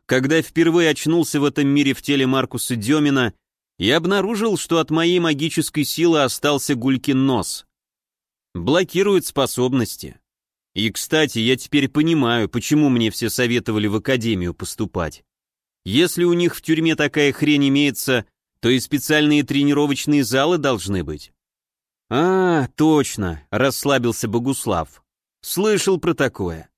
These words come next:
Правда, они как раз для рукопашников полезны. Для нас, стихийников, толку от таких комнат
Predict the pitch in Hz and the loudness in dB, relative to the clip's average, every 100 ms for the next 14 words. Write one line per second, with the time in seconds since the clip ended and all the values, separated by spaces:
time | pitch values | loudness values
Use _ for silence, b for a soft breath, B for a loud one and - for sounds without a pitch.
0 | _ _ _ _ - 139 160 139 151 147 | _ _ _ _ 0 2 2 2 2 4
1 | 135 147 135 143 131 101 135 135 147 135 | 2 0 0 0 0 0 0 2 0 0
2 | 165 151 - 113 101 - 117 107 90 80 | 0 0 0 -4 -4 -6 -2 -2 -2 -6
3 | 80 82 _ _ _ _ _ _ - 82 | -10 -18 _ _ _ _ _ _ -10 0
4 | 170 180 226 220 - 165 - 180 180 165 | 2 2 0 -2 -4 -6 -4 -2 0 -2
5 | 147 - 165 170 156 143 - 131 - 139 | -4 -2 2 2 2 0 0 -2 -2 -4
6 | - - 139 131 113 | -2 0 0 0 -4